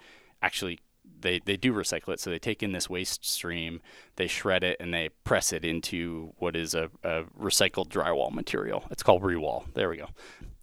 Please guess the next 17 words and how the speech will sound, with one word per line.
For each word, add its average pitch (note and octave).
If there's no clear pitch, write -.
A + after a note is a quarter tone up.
And, B2+
uh, G#2
and F#2+
yeah, F2+
and E2+
so G#2
when F#2+
we A2
did G#2+
our, F#2+
when A#2
we G#2
did G2+
our F2+
house, F2+
um, E2+
we F2+